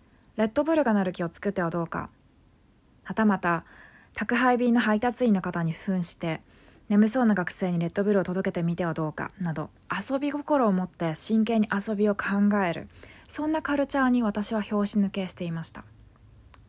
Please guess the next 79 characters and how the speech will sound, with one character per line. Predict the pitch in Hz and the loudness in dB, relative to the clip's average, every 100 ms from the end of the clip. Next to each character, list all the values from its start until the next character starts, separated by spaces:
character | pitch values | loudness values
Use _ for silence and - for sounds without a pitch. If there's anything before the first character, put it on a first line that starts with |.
| - | -20
こ | - - 214 | -12 0 4
ん | 240 247 | 6 6
な | 240 | 4
働 | 240 226 214 | 2 0 -2
き | 214 | -6
方 | 214 | -4
が | 208 | -2
民 | 196 190 | 0 -2
間 | 190 | -4
企 | 185 196 | -4 -6
業 | 175 | -6
に | - | -6
あ | - | -4
る | 180 165 | -4 -4
の | 160 | -8
か、 | - - - _ - | -14 -18 -20 _ -2
レ | 214 | 0
ッ | |
ド | 214 240 | 2 2
ブ | 240 | 4
ル | 220 | 4
に | 190 | 2
は | - | 0
あ | 196 | -2
る | 180 | -2
の | 165 | -4
か | - - _ _ - | -8 -14 _ _ -10
と。 | - - _ _ - _ _ _ _ _ _ _ | -10 -12 _ _ -20 _ _ _ _ _ _ _
レ | 196 | -4
ッ | 208 | -2
ド | 254 | 2
ブ | 247 | 6
ル | 262 | 6
で | 226 | 6
の | 185 | 0
仕 | 170 | -2
事 | 170 160 165 | -4 -6 -8
と | 165 | -6
い | 170 | -6
う | |
も | 165 165 | -4 -4
の | 151 | -6
は、 | 151 - - | -6 -10 -4
音 | 220 220 | 0 2
楽 | 185 - | 0 -6
や | 151 | -8
ダ | 170 | -4
ン | 170 | -4
ス | - 151 | -4 -6
の | |
カ | 147 - 151 | -8 -6 -6
ル | |
チ | 143 156 | -6 -6
ャ | 147 | -6
ー、 | - _ _ - - _ _ _ _ | -8 _ _ -20 -20 _ _ _ _
バ | 196 208 | 2 2
イ | |
ク | 202 | 2
や | 165 | -2
ス | 160 - | -2 -4
キ | 175 | -4
ー、 | 156 | -2
サ | 185 175 | 0 0
ー | |
フ | 170 | -2
ィ | 156 | -6
ン | |
の | 151 | -6
ス | - | -6
ポ | 175 156 | -6 -6
ー | |
ツ、 | - - - _ _ _ _ _ _ - | -8 -14 -16 _ _ _ _ _ _ 0
ゲ | 196 | 2
ー | 180 | 4
ム | 156 | 0
や | - | 0
ア | - 151 | 0 -2
ー | |
ト、 | - | -6